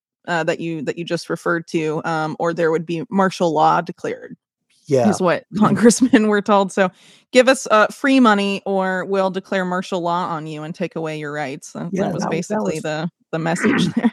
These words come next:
Speaker 2: You know, my, my read on that bailout, uh, has, has changed over time. And I'm actually working on a documentary now, a multi-part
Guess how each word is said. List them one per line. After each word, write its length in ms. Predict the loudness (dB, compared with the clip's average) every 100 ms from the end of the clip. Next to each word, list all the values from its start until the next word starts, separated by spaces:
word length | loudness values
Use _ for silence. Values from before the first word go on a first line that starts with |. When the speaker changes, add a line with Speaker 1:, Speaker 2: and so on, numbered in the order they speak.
| -6 _ -20 _
Speaker 2:
You 60 | -2
know, 120 | 0
my, 220 | 0 -2
my 200 | -2 -2
read 520 | -2 -4 -6 -4 -6 -8
on 200 | -10 -8
that 200 | -8 -8
bailout, 500 | -8 -6 -8 -10 -14 _ _ _ _ _ _ _ _ _ _ _ -8
uh, 320 | -4 -2 -2
has, 360 | -6 -12 -14 -10
has 200 | -10 -10
changed 440 | -8 -8 -8 -10
over 180 | -14 -12
time. 260 | -8 -8 -6
And 100 | -6
I'm 120 | -8
actually 280 | -10 -12 -14
working 360 | -12 -14 -16
on 140 | -16 -16
a 60 |
documentary 640 | -12 -12 -10 -12 -12 -12 -12
now, 220 | -12 -12
a 40 |
multi-part 720 | -10 -12 -14 -14 -10 -10 -12